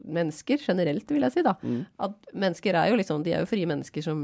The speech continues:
Speaker 1: lever rundt og gjør, eh, hva skal jeg si, det man vil, så det har jo veldig mye å si hva man spiser ved siden
Speaker 2: Mm.
Speaker 1: av, om man faktisk tar det man sier, om man rapporterer riktig, ikke sant? Det er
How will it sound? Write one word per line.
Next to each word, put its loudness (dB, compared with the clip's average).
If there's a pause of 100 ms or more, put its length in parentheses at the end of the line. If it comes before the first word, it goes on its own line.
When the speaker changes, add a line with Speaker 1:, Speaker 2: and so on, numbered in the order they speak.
(100)
Speaker 1:
lever -4
rundt -4
og -2
gjør, -2
eh, -4
hva -4
skal -10
jeg -10
si, -4
det 0
man -2
vil, 2
så 0
det -20
har -4
jo -2
veldig -8
mye -8
å -12
si -10 (140)
hva -2
man -4
spiser -10
ved -8
siden -2
Speaker 2:
Mm. 2
Speaker 1:
av, 0 (440)
om -2
man 2
faktisk -8
tar 4
det 4
man 0
sier, 0
om 0
man -2
rapporterer -4 (100)
riktig, -4
ikke -2
sant? -2
Det 0
er -2